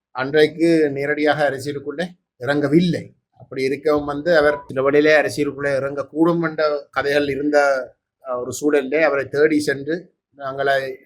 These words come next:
நாங்கள் அவருக்கு எங்களுடைய நியாயங்களை, ஆ, விளங்கப்படுத்தியிருந்தோம். நான் ஏன் இதை சொல்றேன் என்றால், இன்றைக்கு இந்த,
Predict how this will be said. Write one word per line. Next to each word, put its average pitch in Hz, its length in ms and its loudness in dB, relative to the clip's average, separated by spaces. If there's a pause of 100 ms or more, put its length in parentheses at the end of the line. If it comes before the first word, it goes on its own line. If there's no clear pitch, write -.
(120)
நாங்கள் 131 240 -10
அவருக்கு 131 760 -4
எங்களுடைய 156 500 4
நியாயங்களை, 143 680 -2 (300)
ஆ, 117 120 -8
விளங்கப்படுத்தியிருந்தோம். 123 840 -4
நான் 143 180 -6
ஏன் 185 200 4
இதை 208 200 4
சொல்றேன் 160 400 0
என்றால், 135 360 -6 (240)
இன்றைக்கு 190 580 2
இந்த, 180 280 2